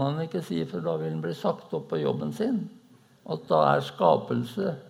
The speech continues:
den beste forklaringen. Og så hvis dere ser på den lille der, sånn som går igjen, D-en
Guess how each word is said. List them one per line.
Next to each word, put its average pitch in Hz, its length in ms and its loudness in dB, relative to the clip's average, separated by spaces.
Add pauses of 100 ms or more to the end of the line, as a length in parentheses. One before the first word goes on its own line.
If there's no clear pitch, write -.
(1200)
den 76 300 -4 (840)
beste - 420 -4
forklaringen. - 680 -4 (2500)
Og 180 80 2
så - 140 4
hvis 196 180 10
dere 202 160 10
ser 185 240 8
på 196 80 0
den 190 160 6
lille 180 400 6
der, 175 240 10
sånn 180 220 4
som 190 160 2
går 170 240 6
igjen, 196 240 8 (1120)
D-en 151 720 6